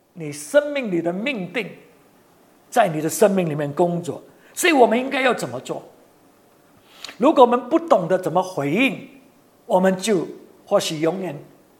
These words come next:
踏不进我们的命定里面，因为我们不，不知道神在做什么，而我们就靠自己了。如果越是在这个时刻，像很多人在这个世界，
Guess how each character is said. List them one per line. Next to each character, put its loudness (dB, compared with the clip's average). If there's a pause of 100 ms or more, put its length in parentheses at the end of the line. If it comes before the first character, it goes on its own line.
(160)
踏 2
不 -4
进 -4
我 -4
们 -10
的 -6
命 -8
定 -4
里 -14
面， -12 (760)
因 -2
为 2
我 6
们 -2 (580)
不， -12 (1500)
不 -2
知 -4
道 6
神 -2
在 -2
做 2
什 -2
么， -2
而 0
我 2
们 -2
就 -4
靠 -4
自 -8
己 -12
了。 -16 (880)
如 4
果 8
越 6
是 -2
在 2
这 -6
个 2
时 -4
刻， 0
像 2
很 -4
多 2
人 -2
在 -2
这 -6
个 -4
世 -10
界， -10